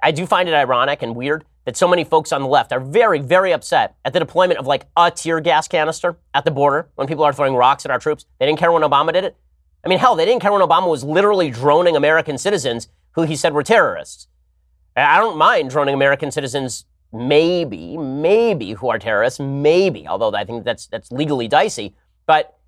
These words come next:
it is amazing to watch all these people suddenly rediscover their feelings about civil liberties for people attacking American troops when it's a Republican who's president again. Now, what's hilarious about all of this is that there are some Democrats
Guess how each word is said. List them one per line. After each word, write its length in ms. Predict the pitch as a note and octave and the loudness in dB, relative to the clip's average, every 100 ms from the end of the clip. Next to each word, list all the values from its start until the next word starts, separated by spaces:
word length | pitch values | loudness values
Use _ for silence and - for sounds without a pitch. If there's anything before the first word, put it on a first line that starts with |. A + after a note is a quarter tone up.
| _ | _
it 120 | F3+ | 0
is 100 | A3+ | 2
amazing 520 | G3 F3+ E3+ D3 B2+ _ _ | 2 2 0 -4 -6 _ _
to 80 | - | -2
watch 260 | D3 D#3+ F3 | 2 2 2
all 120 | D#3+ | -4
these 140 | D3 | -6
people 260 | - D3+ C#3 | -10 -8 -4
suddenly 340 | F3 E3 D3+ | -2 0 -2
rediscover 680 | B2+ D#3+ D#3 - D#3+ C#3 C3 | -2 -4 -6 0 0 2 -2
their 160 | C3 | -2
feelings 380 | B2 E3+ D#3 C3 | -2 2 2 2
about 240 | A#2+ B2+ A#2+ | 0 0 0
civil 300 | E3 D3+ C3 | -2 0 2
liberties 480 | E3 D#3 A#2 G#2+ - _ _ | 2 2 -2 -10 -16 _ _
for 100 | D#3 | -6
people 360 | C#3+ D3+ C#3 | -4 -2 -2
attacking 520 | - C3+ D#3 C#3 C3+ A2 _ | -2 0 0 0 -4 -8 _
American 360 | - D3+ D3+ F3 | 0 2 2 0
troops 320 | F3+ A#3 D#3 | 2 2 2
when 100 | D#3+ | -4
it's 120 | D3+ | 0
a 40 | D#3+ | 0
Republican 520 | C#3+ D#3 D3+ C#3+ B2+ _ _ | 2 0 0 -4 -6 _ _
who's 160 | - D#3 | -10 -8
president 420 | - E3 C#3+ C3 | -2 -2 -2 -6
again. 240 | D3 C#3 G#2 _ _ | -2 -4 -4 _ _
Now, 140 | E3+ F3 | 0 0
what's 160 | F3 | 0
hilarious 440 | F#3+ A3+ D4 C#4 - | 0 2 4 2 2
about 200 | D3 C3 | 2 2
all 160 | A#2 | 0
of 80 | G#2 | -2
this 200 | G#2+ - _ _ _ _ _ _ _ _ _ | -6 -8 _ _ _ _ _ _ _ _ _
is 120 | D#3 | -2
that 140 | C#3 D3 | 0 0
there 140 | D3 | 0
are 40 | D3 | 2
some 220 | A3+ B3 | 0 2
Democrats 500 | F3 C3+ C#3 B2 | 0 -2 -4 -6